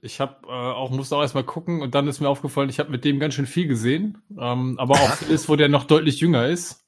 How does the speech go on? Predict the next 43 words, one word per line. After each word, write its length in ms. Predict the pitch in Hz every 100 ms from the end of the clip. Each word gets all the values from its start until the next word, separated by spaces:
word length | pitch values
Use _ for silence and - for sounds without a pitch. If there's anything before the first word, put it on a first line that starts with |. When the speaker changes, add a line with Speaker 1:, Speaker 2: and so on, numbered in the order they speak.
| -
Speaker 2:
Ja. 200 | 131 143 - - 131
Speaker 1:
Ähm, 120 | 131
weil 140 | 139
der 160 | 143 151
aber 160 | 151 151
auch 140 | 131
sehr 200 | - 156
jugendlich 440 | 139 147 143 147 156
immer 160 | 147
noch 140 | 143 143
aussieht, 480 | 151 143 110 101
ne? 300 | 117 156 147
Also 280 | 120 117 123
der 320 | 120 127 117 117
wirkt 220 | 139 147
immer 200 | 147 139
noch, 300 | 139 131 -
äh, 440 | 123 127 131 131 92 113
v-, 260 | - 143 135
vom 160 | 139
Ausdruck 380 | 127 143 - 139
ist 200 | 143 -
der, 420 | 143 139 135 120 _ _ _ _ _
ist 160 | 123 -
der 80 | 135
immer 160 | 143
noch 160 | 143 135
sehr, 520 | - 135 139 139 123 - _ _ _ _ _ _ _ _ _ _ -
sehr 280 | 117 143 156
jung. 520 | 147 165 214 226 175 -
Ähm, 520 | 139 143 143 139 123
mir 100 | 143
ist 100 | 143
dann 120 | 151
nur 100 | 139
eingefallen, 360 | 135 147 - 135
klar, 200 | - 143
der 80 | 127
spielt 260 | - 143
ja 120 | 147 131
auch 140 | 127
sogar 180 | - 135
bei 360 | 123 127 127